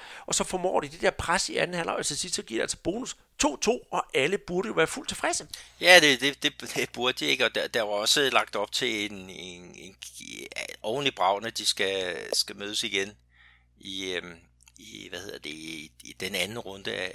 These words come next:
Speaker 2: af turneringen, ikke? Men det, det kommer jo til at tage lidt, lidt tid, så forhåbentlig er alle de skadede spillere så klar, øhm, så man ikke, i hvert fald ikke skal, skal spekulere så meget over det. Men, men altså igen, øh, altså ros til,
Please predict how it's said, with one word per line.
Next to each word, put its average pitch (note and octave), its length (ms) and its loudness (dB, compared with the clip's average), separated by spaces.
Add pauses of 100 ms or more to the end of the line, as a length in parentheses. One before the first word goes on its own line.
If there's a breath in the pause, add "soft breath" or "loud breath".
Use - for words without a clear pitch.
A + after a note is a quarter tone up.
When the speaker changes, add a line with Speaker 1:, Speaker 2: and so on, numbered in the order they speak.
Speaker 2:
af - 100 -12
turneringen, F#2+ 520 -8
ikke? G2+ 120 -14
Men F#2+ 100 -14
det, G2+ 220 -8
det G#2+ 100 -8
kommer A2+ 220 -6
jo F#2+ 80 -6
til - 140 -4
at G2+ 80 -4
tage G2+ 180 -2
lidt, G#2 180 -6 (220)
lidt - 180 -8
tid, - 280 -4
så A2 140 -8
forhåbentlig A#2 420 -4
er G2+ 160 2 (520 loud breath)
alle G#2 260 -2
de A#2+ 100 -4
skadede G#2+ 300 0
spillere A2+ 320 -4 (280)
så - 160 -4
klar, G2 360 -2 (280)
øhm, F#2+ 600 -12 (260)
så F2 300 -2 (200)
man F#2+ 160 -8
ikke, F#2+ 80 -8
i - 20 -14
hvert G2 180 -2
fald A2 80 -6
ikke G#2 100 2
skal, A2 340 0
skal - 220 -2
spekulere G#2 520 -4
så - 120 2
meget G2+ 220 2
over F#2+ 180 -6
det. F#2+ 220 -8 (400 loud breath)
Men, C#3 240 6
men A2+ 140 4
altså G2 240 2
igen, G#2 320 2
øh, B2+ 240 4
altså G2+ 200 -2
ros C#3 320 -8
til, D3 440 -2